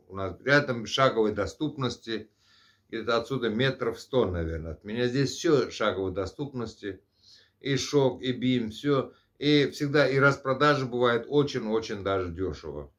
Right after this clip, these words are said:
Во, во распродаже вообще. Когда там прямо на кассе пишут, кто больше десяти лир отоварился,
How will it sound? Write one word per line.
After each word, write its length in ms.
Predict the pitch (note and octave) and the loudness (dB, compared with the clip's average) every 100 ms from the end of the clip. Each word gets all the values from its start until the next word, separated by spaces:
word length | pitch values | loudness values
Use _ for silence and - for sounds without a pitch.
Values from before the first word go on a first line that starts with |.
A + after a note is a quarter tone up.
| _ _ _ | _ _ _
Во, 160 | G2 G2+ | -6 -2
во 260 | A2+ A2+ | 0 2
распродаже 600 | A#2+ A#2 - A#2+ B2+ B2+ | 2 0 -2 0 2 2
вообще. 640 | G2+ C3+ - - - G2+ F2 | 2 0 0 -4 -6 -4 -2
Когда 420 | A2 A2+ A#2+ A2+ - - - _ | -2 2 2 0 -10 -20 -20 _
там 220 | D3 C#3 | -2 2
прямо 300 | D#3+ D3+ B2 | 4 4 4
на 120 | B2 | 0
кассе 400 | B2 D#3+ D3 - | 2 2 2 -2
пишут, 240 | A2 F#2+ - | -10 -12 -10
кто 180 | - D3+ | -2 0
больше 360 | C3 C#3+ B2+ | 4 4 2
десяти 380 | A#2 B2 - C3+ | -4 -6 -6 -4
лир 320 | A#2+ A#2 F#2+ - | -2 0 -2 -4
отоварился, 920 | - A2+ C3 D#3+ D3+ G#2 - D#2+ | -4 0 4 4 4 0 -6 -10